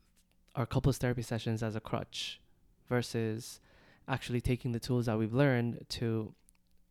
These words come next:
apply them. And that's why, you know, as you mentioned,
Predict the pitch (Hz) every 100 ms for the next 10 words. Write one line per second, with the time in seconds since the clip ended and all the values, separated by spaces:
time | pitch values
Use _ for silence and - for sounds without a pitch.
0 | - - 127 123 104 104 - - - -
1 | - - _ 131 120 117 117 117 117 117
2 | - - _ _ - 117 123 - 117 117
3 | 113 117 - 120 113 107 113 113 110 -
4 | 110 110